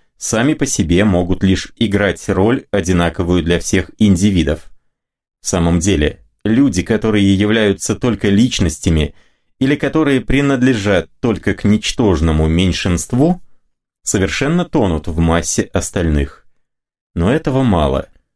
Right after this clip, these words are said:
Так как они различаются между собой, то они нейтрализуют друг друга и взаимно уничтожаются в той переработке, результатом которой является феномен коллективный.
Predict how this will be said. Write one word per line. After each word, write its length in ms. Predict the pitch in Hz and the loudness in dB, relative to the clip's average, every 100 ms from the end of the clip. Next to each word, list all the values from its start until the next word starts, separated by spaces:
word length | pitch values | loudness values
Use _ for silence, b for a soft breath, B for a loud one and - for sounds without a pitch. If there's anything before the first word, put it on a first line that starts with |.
| _ _ _ | _ _ _
Так 180 | 101 95 | -4 -2
как 160 | 98 | -4
они 240 | 104 104 92 | 0 0 2
различаются 760 | 85 90 92 165 175 - - | 2 0 0 2 0 0 0
между 280 | 85 76 82 | 0 0 -2
собой, 480 | - 92 78 69 - | -2 -2 0 -2 -2
то 160 | 104 101 | 0 2
они 380 | 101 113 113 - | 4 2 2 2
нейтрализуют 1000 | 98 107 101 104 101 104 101 117 80 - | 2 2 0 0 0 0 2 2 0 -2
друг 320 | 92 92 82 | -2 0 0
друга 480 | 78 113 117 73 69 _ _ _ _ | 2 2 2 0 -2 _ _ _ _
и 140 | 120 | 0
взаимно 600 | 101 78 107 117 110 107 - | 0 0 2 4 2 0 0
уничтожаются 920 | 107 107 - 107 101 95 82 - 92 | 0 0 -2 -2 0 0 -2 -2 -2
в 60 | |
той 180 | - 101 | 2 0
переработке, 880 | 87 101 95 87 85 113 143 - 87 | 2 0 2 2 2 2 0 0 -2
результатом 640 | 85 85 92 - 139 131 107 | 0 0 -2 -2 -4 -4 -2
которой 360 | 104 117 110 | -2 0 0
является 600 | 90 87 92 113 - 107 | 0 0 0 0 -2 -6
феномен 480 | 95 101 120 135 113 | -2 0 2 2 0
коллективный. 880 | - 113 113 - - 87 73 67 | 0 -2 -2 -4 -2 0 0 -4